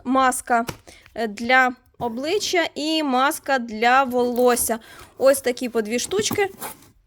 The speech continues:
Буду пробувати тестувати і дарувати своїм подружкам.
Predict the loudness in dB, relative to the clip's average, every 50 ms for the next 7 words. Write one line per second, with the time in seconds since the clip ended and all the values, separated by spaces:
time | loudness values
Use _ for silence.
0 | _ _ -20 -20 -20 -20 _ _ _ _ -20 -20 -20 -20 -20 -20 -20 -20 -20 -20
1 | -20 -20 -20 -20 -20 _ _ -18 -12 -8 -6 -4 -2 -2 -2 2 4 6 6 6
2 | 6 4 0 0 0 -2 -4 -10 -8 -6 -2 0 2 2 2 2 0 -4 -4 -4
3 | -6 -14 -16 -14 -14 -14 -14 -16 -20 -20 _ _ _ _ _ _ -20 -18 -16 -16
4 | -16 -16 -18 -18 -18 -18 -18 -18 -20 -18 -18 -18 -18 -20 _ _ -18 -16 -12 -12
5 | -14 -14 -14 -18 -18 -18 -18 -18 -20 -20 -20 -20 -20 -20 _ -12 -6 -4 -2 -2
6 | 0 2 2 4 4 4 4 4 4 2 2 -2 -4 -4 -2 -2 -2 -2 -2 -2
7 | 0 -2 -2 -2 -2 -4 -6 -8 -8 -8 -8 -8 -8